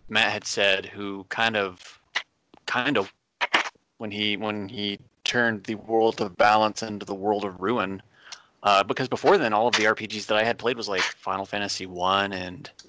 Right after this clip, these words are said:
you know, a couple of other non-Square, Square, uh, R P Gs at that time, and they just weren't on the level of storytelling that Final Fantasy six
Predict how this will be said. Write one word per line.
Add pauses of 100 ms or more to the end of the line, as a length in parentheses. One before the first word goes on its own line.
you
know,
a
couple
of
other
non-Square, (220)
Square,
uh,
R
P
Gs
at
that
time,
and (180)
they
just
weren't
on
the
level
of
storytelling
that
Final
Fantasy
six